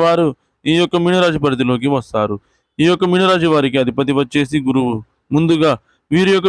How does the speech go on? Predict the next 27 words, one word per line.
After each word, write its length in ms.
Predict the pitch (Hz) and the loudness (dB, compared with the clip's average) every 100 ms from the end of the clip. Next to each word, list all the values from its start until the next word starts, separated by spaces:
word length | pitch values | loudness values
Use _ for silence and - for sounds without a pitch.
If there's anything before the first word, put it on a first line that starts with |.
| 180 | 0
వ్యక్తిత్వాన్ని 480 | 170 190 165 170 156 | 0 -2 0 0 2
మనం 120 | 151 135 | 2 0
గమనించినట్లయితే 680 | 127 131 135 143 139 147 151 | 0 0 0 -2 0 0 0
కనుక 300 | 143 147 151 127 123 | 0 0 0 0 2
ఈ 40 | 127 | 0
యొక్క 160 | 120 143 | 0 0
రాశి 220 | 147 147 151 | 0 2 2
వారు 180 | 151 139 _ _ _ 131 | 2 -2 _ _ _ -2
దృఢ 160 | 139 151 | 0 0
సంకల్పంతో 640 | 160 151 156 135 135 120 123 123 | 0 0 0 0 -2 -2 -2 0
కార్యాచరణ 580 | 127 139 147 139 135 127 120 | 0 0 0 0 -2 -2 -4
శక్తిని 280 | 110 123 135 139 | -6 -6 -4 -4
కలిగి 200 | 117 110 | -4 -4
ఉంటారు. 340 | 104 107 104 98 - _ _ 117 | -4 -4 -4 -8 -18 _ _ -4
అదేవిధంగా 600 | 120 143 147 147 151 156 131 _ _ 120 | 0 2 2 0 0 0 -2 _ _ -2
అనుకున్నది 540 | 123 123 143 165 160 151 | -2 0 0 0 0 0
సాధించేంత 500 | 147 139 135 139 131 131 | 0 0 0 -2 0 0
వరకు 240 | 120 131 127 131 | 0 -2 -2 -4
పట్టు 200 | 117 147 | -2 0
విడవనటువంటి 560 | 135 131 123 127 120 127 123 | 2 0 0 -2 -2 -2 -2
మనస్తత్వం 420 | 113 113 117 127 120 | -2 -2 -4 -4 -4
కలవారై 480 | 117 113 113 113 123 110 _ _ _ 123 | -2 0 0 0 -2 -6 _ _ _ -2
వీరు 200 | 135 143 127 | 0 2 0
ఉంటారు. 340 | 107 107 104 104 - _ _ 156 | 0 -2 -2 -6 -12 _ _ -2
కార్యరంగంలో 680 | 160 165 156 147 147 147 143 | 2 2 2 2 0 0 0
దూకుడుగా 420 | 123 117 120 127 135 | 0 0 0 0 0
వ్యవహరిస్తారు. 600 | 135 131 127 - 131 127 | 0 0 -2 -4 -2 -2